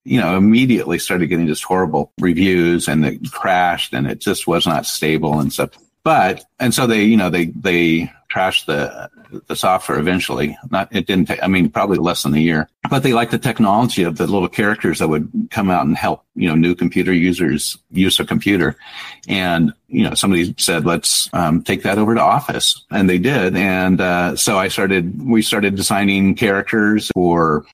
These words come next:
weeks and months and, uh, had about, like I said, about two hundred forty, two hundred, I can't remember exactly how many there were, but there was, like, maybe, uh, twenty designers, uh, including myself, uh, designing characters. And then they, we had a couple of,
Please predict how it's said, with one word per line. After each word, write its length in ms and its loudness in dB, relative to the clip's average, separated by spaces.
weeks 380 0
and 120 4
months 380 0
and, 300 0
uh, 400 -2
had 240 -2
about, 300 0
like 240 -2
I 20 0
said, 180 -2
about 200 -2
two 80 -4
hundred 180 0
forty, 280 0
two 140 -4
hundred, 160 0
I 120 0
can't 160 -4
remember 200 -2
exactly 380 -4
how 120 -2
many 200 0
there 120 -6
were, 220 -4
but 80 0
there 100 4
was, 100 2
like, 260 -2
maybe, 460 4
uh, 220 0
twenty 240 0
designers, 840 0
uh, 140 -2
including 380 2
myself, 520 0
uh, 200 0
designing 380 0
characters. 640 2
And 180 2
then 160 2
they, 240 2
we 160 2
had 220 0
a 160 2
couple 340 -2
of, 220 -2